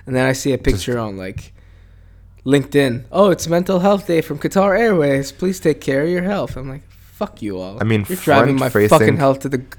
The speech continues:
Speaker 1: trash."
Speaker 2: I mean, Qatar Airways front-facing is, like, very, like, you know, developed and progressive, but, like, that's not the case at all.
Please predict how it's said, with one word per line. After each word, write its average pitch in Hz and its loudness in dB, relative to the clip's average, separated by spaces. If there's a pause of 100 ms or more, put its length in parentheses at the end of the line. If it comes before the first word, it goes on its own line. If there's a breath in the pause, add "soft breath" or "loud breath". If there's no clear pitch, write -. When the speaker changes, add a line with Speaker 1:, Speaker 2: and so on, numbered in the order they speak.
(220)
Speaker 1:
trash." 113 -6 (800 soft breath)
Speaker 2:
I 117 -6
mean, 123 -6
Qatar 127 2
Airways 117 6
front-facing 110 0
is, 92 -4
like, 92 -2
very, 95 0
like, 80 -6 (1120)
you 95 -2
know, 80 -4 (400)
developed 98 0
and 90 0
progressive, 90 -4
but, 92 -6
like, 85 -8
that's - -8
not 95 -4
the 92 -6
case 82 -6
at 82 -6
all. - -8